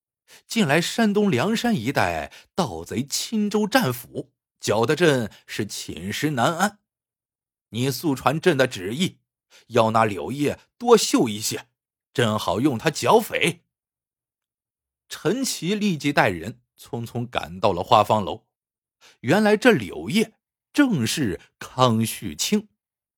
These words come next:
那日在锦城，他含恨将发绣交出，当夜知府衙门便一片混乱。当康绪清从杂乱的人生中听说知府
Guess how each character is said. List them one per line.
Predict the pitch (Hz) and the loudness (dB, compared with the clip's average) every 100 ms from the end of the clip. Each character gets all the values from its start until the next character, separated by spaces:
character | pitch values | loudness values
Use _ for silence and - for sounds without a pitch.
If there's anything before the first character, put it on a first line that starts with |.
| _ _ _ _ _ - | _ _ _ _ _ 2
那 | 220 220 | 4 4
日 | 208 | 4
在 | 208 185 | 4 4
锦 | - 123 120 | 2 -2 2
城， | 123 - _ _ - - | 0 0 _ _ -20 -20
他 | - 156 | -2 -2
含 | - - 131 214 | 0 0 2 4
恨 | 180 123 | 2 0
将 | 147 160 | 0 0
发 | - 160 107 | 4 4 4
绣 | 165 110 | 0 0
交 | 180 175 | 2 0
出， | - 202 _ _ _ _ | 0 -10 _ _ _ _
当 | 226 240 | 0 2
夜 | 247 147 | 2 0
知 | 147 220 | 0 -6
府 | - 92 | -6 -6
衙 | - 120 | -4 -4
门 | 139 - - - | -4 -8 -10 -2
便 | 120 92 | -2 -2
一 | 82 175 | -8 -10
片 | - - | -2 -2
混 | 120 254 143 | 2 2 2
乱。 | 90 - _ _ _ _ _ _ _ _ _ | 0 -10 _ _ _ _ _ _ _ _ _
当 | 202 202 | -4 -4
康 | - 247 | 0 0
绪 | 254 180 | 0 -4
清 | - 202 - _ _ - | -2 -4 -6 _ _ -14
从 | - 127 135 | -4 -2 -2
杂 | 123 107 | 2 4
乱 | 135 143 | 6 6
的 | 113 | 4
人 | 107 143 | 0 -2
生 | 151 139 | -4 -4
中 | 139 123 - _ | -2 -2 -4 _
听 | - 143 127 | -8 -4 2
说 | 139 | 2
知 | 131 233 208 | 2 0 0
府 | - - | -2 -16